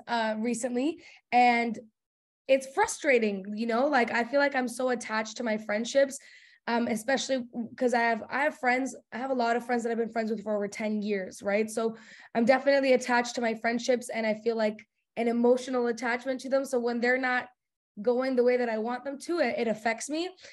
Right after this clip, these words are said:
And so I searched up, uh, um,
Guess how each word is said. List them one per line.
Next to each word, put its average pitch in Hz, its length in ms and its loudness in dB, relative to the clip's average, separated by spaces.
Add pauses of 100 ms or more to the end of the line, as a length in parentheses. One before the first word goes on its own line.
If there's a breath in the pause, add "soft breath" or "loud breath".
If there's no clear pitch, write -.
(280 loud breath)
And 254 260 6
so 262 380 6
I 269 160 4
searched 294 540 0
up, 330 280 4 (160)
uh, 233 420 0
um, 220 520 -4